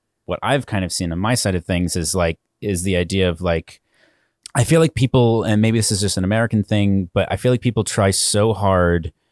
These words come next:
to separate the idea of romantic love from sexual attraction. Like, if you love somebody, you're gonna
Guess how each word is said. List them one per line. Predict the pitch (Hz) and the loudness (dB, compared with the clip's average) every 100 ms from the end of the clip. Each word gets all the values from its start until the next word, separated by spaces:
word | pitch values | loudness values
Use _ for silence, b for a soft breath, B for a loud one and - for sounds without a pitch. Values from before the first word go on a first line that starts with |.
| _ _ | _ _
to | - 101 | -4 -2
separate | - - 113 95 110 95 92 85 - - - _ _ | 0 0 0 -2 0 2 2 0 -4 -10 -12 _ _
the | 95 95 | -4 -2
idea | 87 82 90 87 | -2 -2 0 0
of | 85 85 92 | 0 -2 -2
romantic | 85 82 87 92 - | -2 -2 -2 -4 -4
love | 82 80 78 - | -2 -2 -4 -14
from | - 78 73 73 - _ | -10 -8 -6 -8 -14 _
sexual | - - 78 - 71 | -8 -6 -6 -6 -8
attraction. | - 67 64 - - - - _ _ _ | -8 -8 -8 -10 -10 -18 -20 _ _ _
Like, | 90 80 - - | -2 -2 -2 -6
if | 101 85 | -4 -4
you | |
love | 92 143 113 | -2 0 0
somebody, | 127 123 110 107 104 | 0 2 2 0 0
you're | 98 92 87 | 0 -2 -2
gonna | 98 92 87 85 82 | -2 0 0 0 -4